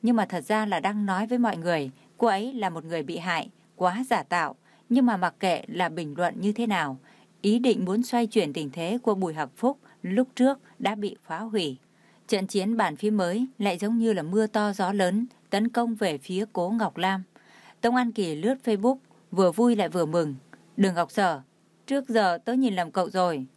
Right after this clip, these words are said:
Không ngờ cậu lại âm hiểm như thế, lại còn mượn cánh tay của đám phóng viên này. Yên lặng chơi Cố Ngọc Lam một vố." Đường Ngọc Sở vội vàng chớp chớp mắt. "Nói gì thế? Tớ chỉ lặp lại nguyên văn,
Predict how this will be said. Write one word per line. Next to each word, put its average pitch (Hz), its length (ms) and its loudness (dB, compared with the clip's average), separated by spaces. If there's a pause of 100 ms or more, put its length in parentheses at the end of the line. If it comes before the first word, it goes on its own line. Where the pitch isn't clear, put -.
(200)
Không 262 260 2
ngờ 220 200 4
cậu 196 100 -2
lại 190 200 0
âm 240 220 0
hiểm 208 200 0
như 214 140 -2
thế, 220 340 0 (140)
lại 214 160 0
còn 180 300 -6
mượn 196 200 0
cánh 220 220 0
tay 233 200 0
của 180 140 0
đám 175 140 0
phóng 240 180 2
viên 240 200 2
này. 165 260 -2 (400)
Yên 233 240 2
lặng 165 260 0
chơi 226 160 -2
Cố 214 180 -2
Ngọc 233 200 -4
Lam 214 180 0
một 185 140 -2
vố." 180 280 2 (640)
Đường 202 160 2
Ngọc 175 180 0
Sở 160 260 0
vội 160 200 -2
vàng 160 320 0
chớp 240 180 -4
chớp 262 180 -2
mắt. 254 200 2 (460)
"Nói 226 200 2
gì 226 120 -2
thế? 202 320 0 (520)
Tớ 196 300 2
chỉ 208 80 0
lặp 165 200 -4
lại 175 200 0
nguyên 214 280 -2
văn, 214 300 0